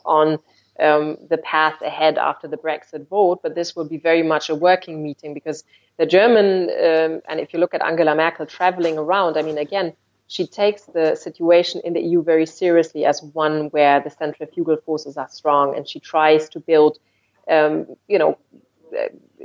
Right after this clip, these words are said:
caucuses and groups of countries,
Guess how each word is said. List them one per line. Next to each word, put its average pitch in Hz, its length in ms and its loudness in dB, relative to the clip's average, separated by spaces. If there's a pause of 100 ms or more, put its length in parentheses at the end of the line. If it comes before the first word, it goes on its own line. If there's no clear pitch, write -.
(160)
caucuses 170 840 0
and 156 240 -8
groups - 540 -6
of - 140 -12
countries, 165 440 -2